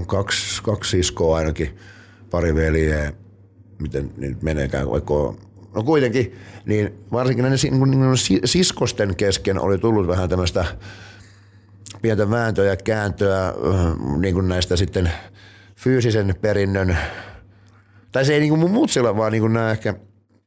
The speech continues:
saattoi olla, että, että joku voisi mut tulkita, että siinä jotkut, jotkut, tota noin, niin, naispuoliset, naisoletetut tahot olisivat olleet aika innokkaasti sitten kaikenlaisen, niinku, irtaimen perässä olleet siellä, ja tää nyt ei tietenkään, niinku,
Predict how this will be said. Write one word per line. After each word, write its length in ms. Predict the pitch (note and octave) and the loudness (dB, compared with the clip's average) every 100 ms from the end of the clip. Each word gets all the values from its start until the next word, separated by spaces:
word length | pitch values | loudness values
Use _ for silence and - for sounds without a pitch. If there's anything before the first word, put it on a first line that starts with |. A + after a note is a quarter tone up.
| _ A#2+ | _ -2
saattoi 380 | C3 B2 B2 | 0 2 2
olla, 120 | A#2+ A2+ | 2 2
että, 200 | A#2 G#2 - - - - | -2 -6 -8 -20 -10 -2
että 240 | A#2+ A#2+ | 0 0
joku 340 | A2 C3 B2 A#2+ | 0 0 0 0
voisi 180 | A#2 B2 | 0 0
mut 140 | A#2+ | 0
tulkita, 420 | C#3 C#3 B2+ A#2+ | 2 2 0 0
että 160 | A2+ A2+ | 0 0
siinä 180 | A#2+ A#2 | 2 2
jotkut, 460 | C#3 - C3 F2 - - - | 2 0 -2 -4 -8 -8 0
jotkut, 380 | C3+ C3+ B2 | 0 0 -4
tota 260 | B2+ A#2+ A#2 | -2 0 0
noin, 180 | A#2+ A#2 | 0 0
niin, 220 | A#2 A2 - - A#2 | 0 -2 -4 -8 -2
naispuoliset, 840 | A#2+ A#2+ - A#2+ A#2 A2+ A2 - - | 0 0 -2 -2 0 0 -2 -8 -4
naisoletetut 600 | C3 B2+ B2 A#2 A#2 A#2+ | -2 0 0 0 -2 -2
tahot 320 | C#3 C3+ A#2 | 0 0 0
olisivat 360 | G#2+ G#2+ G#2+ A2+ | 0 0 0 2
olleet 240 | A2 G#2+ | 0 2
aika 260 | A#2 A2+ G#2+ - - - | 0 0 -4 -6 -16 -4
innokkaasti 640 | D3 C3+ B2 - A#2 A2 A2+ | 0 0 -2 0 -2 0 -2
sitten 240 | A2+ G#2+ | -2 -2
kaikenlaisen, 580 | A#2+ A#2 A#2+ C3 B2+ A#2 | -2 0 2 2 0 -2
niinku, 160 | G#2+ | 0
irtaimen 520 | B2+ B2+ A2+ A2+ G#2+ F2+ | 0 0 0 0 0 0
perässä 400 | A#2 A2 A#2+ A#2+ | 0 0 0 2
olleet 360 | C3+ A#2+ G2 | 2 2 0
siellä, 240 | G#2+ G2 F#2+ | 0 2 0
ja 80 | |
tää 200 | F2 G2+ | 0 0
nyt 120 | G2+ G#2 | 0 0
ei 80 | |
tietenkään, 280 | G2+ G2 F#2+ | 0 0 0
niinku, 240 | G2 G2 | 0 0